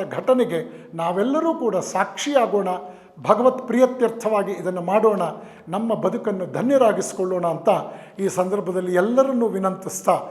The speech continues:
ಈ ವಾಕ್ಪುಷ್ಪಗಳನ್ನು ಭಗವಾನ್ ಶ್ರೀರಾಮಕೃಷ್ಣರ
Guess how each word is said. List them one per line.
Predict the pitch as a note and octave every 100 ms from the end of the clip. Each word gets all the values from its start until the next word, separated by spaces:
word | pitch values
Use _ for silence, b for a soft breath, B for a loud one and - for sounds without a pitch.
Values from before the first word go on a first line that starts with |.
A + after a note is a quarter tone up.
| B B G3
ಈ |
ವಾಕ್ಪುಷ್ಪಗಳನ್ನು | G3 F3 A3+ - G#3+ - C4+ B3+ G#3+ F3 C#3+ B B B
ಭಗವಾನ್ | C#3 F#3 G3+ G3 F#3+
ಶ್ರೀರಾಮಕೃಷ್ಣರ | - G3+ G3 F#3 A#3+ - G#3+ - G#3